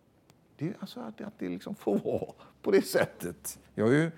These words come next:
student sextioåtta, så att det, det, det är,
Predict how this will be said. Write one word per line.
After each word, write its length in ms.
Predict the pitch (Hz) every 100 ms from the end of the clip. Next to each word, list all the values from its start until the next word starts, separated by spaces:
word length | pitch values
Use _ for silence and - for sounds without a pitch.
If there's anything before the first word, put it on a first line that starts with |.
| -
student 500 | - - 151 120 117
sextioåtta, 720 | 120 - - 127 - - - - -
så 100 | -
att 140 | 143 -
det, 240 | 127 123
det, 420 | 117 131 139 151
det 400 | 139 131 147 156
är, 220 | 170 165